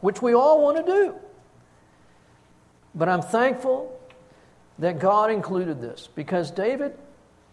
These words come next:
was a man to the very end after God's own heart. And he had feet of clay, just like all of us do.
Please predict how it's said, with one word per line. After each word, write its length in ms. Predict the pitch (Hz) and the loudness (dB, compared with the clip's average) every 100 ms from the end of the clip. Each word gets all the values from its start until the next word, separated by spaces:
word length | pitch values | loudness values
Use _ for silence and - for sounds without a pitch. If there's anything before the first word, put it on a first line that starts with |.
| _ _ - | _ _ -8
was 280 | 156 208 202 | -4 -2 -4
a 140 | 226 | -6
man 460 | 180 165 185 175 180 | -6 -6 -6 -8 -8
to 120 | 151 | -10
the 100 | 127 | -10
very 420 | 113 180 214 220 | -8 -6 -4 -6
end 340 | 180 139 139 147 | -8 -10 -12 -10
after 260 | 151 147 143 | -8 -8 -10
God's 360 | 131 127 123 | -8 -8 -10
own 140 | 123 101 | -14 -16
heart. 180 | 90 92 _ _ _ _ - - _ _ _ _ _ _ _ _ _ _ _ _ _ - - _ _ _ _ 247 - - 339 - - - - _ _ _ _ _ _ _ _ | -18 -20 _ _ _ _ -20 -20 _ _ _ _ _ _ _ _ _ _ _ _ _ -20 -20 _ _ _ _ -20 -20 -20 -20 -18 -20 -20 -20 _ _ _ _ _ _ _ _
And 160 | - 139 | -12 -8
he 80 | 190 | -6
had 220 | 180 127 | -6 -8
feet 220 | - 175 | -10 -10
of 120 | 175 | -10
clay, 180 | - 104 - - _ _ _ _ _ _ _ _ _ _ _ _ _ _ | -10 -16 -18 -20 _ _ _ _ _ _ _ _ _ _ _ _ _ _
just 220 | - 151 | -14 -12
like 200 | 151 131 | -10 -10
all 180 | 131 120 | -10 -10
of 100 | 110 | -12
us 140 | 107 | -16
do. 100 | - | -20